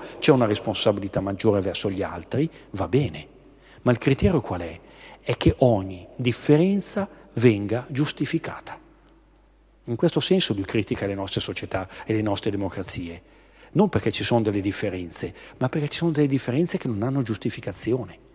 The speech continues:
che sono scelte così. Perché questa prestazione costa così? Boh,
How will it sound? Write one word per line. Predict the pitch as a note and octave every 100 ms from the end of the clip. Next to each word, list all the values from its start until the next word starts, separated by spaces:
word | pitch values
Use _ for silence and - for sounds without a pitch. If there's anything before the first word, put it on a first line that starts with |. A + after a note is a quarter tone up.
| _ _ _ _ _ _ _ _ _
che | -
sono | - A2+
scelte | C3+ F#2 F#2+ B2
così. | - A2+ F2+ - - - _ _ _ _ _ _ _ _ -
Perché | A#2+ B2
questa | - A2 A2+
prestazione | G#2+ - G#2+ - G#2+
costa | F#2+ G2+ A2+
così? | A#2+ G#2 G2+
Boh, | G#2+ B2+